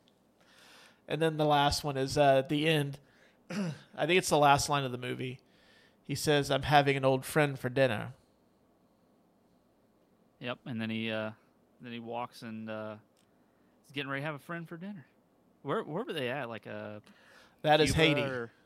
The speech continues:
Speaker 2: Haiti.
Speaker 1: Mm-hmm.
Speaker 2: Okay.
Speaker 1: Uh, do either one of you have anything you wanna nominate?
Speaker 2: Um, there's, so there's, uh,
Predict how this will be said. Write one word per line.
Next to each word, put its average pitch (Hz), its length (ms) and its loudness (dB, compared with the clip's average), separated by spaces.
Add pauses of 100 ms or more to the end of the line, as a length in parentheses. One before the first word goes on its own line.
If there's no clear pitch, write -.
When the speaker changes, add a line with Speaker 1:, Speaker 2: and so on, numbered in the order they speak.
(520)
Speaker 2:
Haiti. 113 300 -8 (100)
Speaker 1:
Mm-hmm. 156 140 -8
Speaker 2:
Okay. 143 100 -10 (1700)
Speaker 1:
Uh, 127 300 6
do 135 100 -4
either 143 200 2
one 143 120 -2
of 139 120 -2
you 147 120 2
have 143 280 6
anything 147 340 -2
you 143 100 0
wanna 147 200 -2
nominate? 147 420 -4 (1080)
Speaker 2:
Um, 151 400 -2 (320)
there's, 165 500 -8 (380)
so 139 240 -6
there's, 131 400 -10 (400)
uh, 120 280 -6